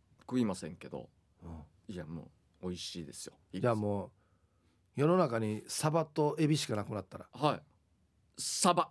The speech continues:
Speaker 1: サバでしょ、ヒップさん。
Speaker 2: じゃあ、じゃあサバやし、じゃあ。
Speaker 1: <laughs>
Speaker 2: なんで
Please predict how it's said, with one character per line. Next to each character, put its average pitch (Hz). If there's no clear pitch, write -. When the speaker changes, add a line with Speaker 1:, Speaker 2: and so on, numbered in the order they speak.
Speaker 1:
サ -
バ 226
で 202
し -
ょ、 160
ヒ 156
ッ -
プ 254
さ -
ん。 -
Speaker 2:
じ 240
ゃ -
あ、 -
じ 339
ゃ -
あ 294
サ -
バ 427
や 403
し、 254
じ 269
ゃ 415
あ。 -
Speaker 1:
<laughs> -
Speaker 2:
な 370
ん 440
で 480